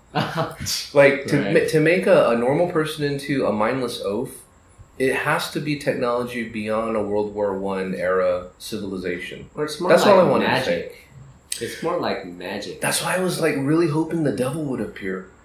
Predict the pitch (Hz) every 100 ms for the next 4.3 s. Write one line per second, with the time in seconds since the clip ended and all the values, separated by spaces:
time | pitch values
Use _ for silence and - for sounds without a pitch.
0 | - - - - - 143 151 139 131 -
1 | 156 190 147 127 120 113 - - - -
2 | - 120 151 - 165 - 127 160 196 -
3 | - 113 - - 135 170 190 127 113 101
4 | 95 95 92